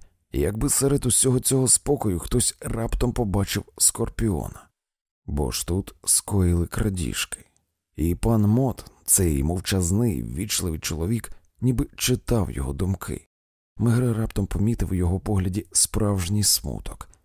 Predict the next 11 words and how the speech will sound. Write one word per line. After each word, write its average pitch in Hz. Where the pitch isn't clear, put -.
Крадіжка 58
в -
такому 92
домі 95
була 98
не 107
просто -
злочином. -
Це -
було 131
наругою. 127